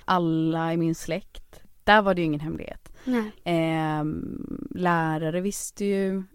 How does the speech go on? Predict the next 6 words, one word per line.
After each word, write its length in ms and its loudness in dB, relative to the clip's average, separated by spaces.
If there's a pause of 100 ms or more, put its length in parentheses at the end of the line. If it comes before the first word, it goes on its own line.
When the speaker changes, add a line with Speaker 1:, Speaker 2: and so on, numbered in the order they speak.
Speaker 1:
eh, 240 -4
inte 200 -2
minst 300 -2
socialtjänsten 880 -4
visste 360 -4
ju. 200 -2